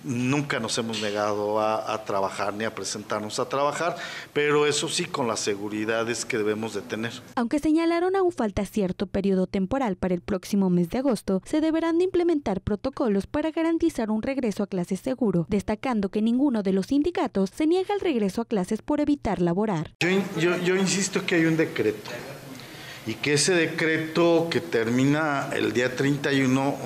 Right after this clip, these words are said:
Speaker 1: de, eh, de, de, de julio puede ser, eh, modificado, eh, ampliado o puede ser ya, ah,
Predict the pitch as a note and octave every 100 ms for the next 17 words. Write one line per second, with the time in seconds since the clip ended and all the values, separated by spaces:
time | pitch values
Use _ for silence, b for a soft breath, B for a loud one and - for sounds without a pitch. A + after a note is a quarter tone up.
0 | A#2+ B2 B2 B2 - A2 G#2+ G2+ F#2 F#2+
1 | G#2+ E2+ G2+ - - A2 F#2+ - A2 A2+
2 | A#2+ - - B B B B B B B
3 | B - D3+ D#3+ - E3+ D#3 D#3 D#3 -
4 | - C#3 B2+ A#2+ A2 A2+ A2 A2 A#2+ C3+
5 | D3+ C#3+ D#3 C3+ D3 F#3+ - - B B
6 | B B B B - A2+ A#2+ A2+ A2+ B2+
7 | C3 C3+ C#3 F3+ - - A2 - A2 A2
8 | A2+ - B2 A#2+ A2+ G#2+ A2+ A2 A2 F#2+
9 | - A#2 G#2 E2+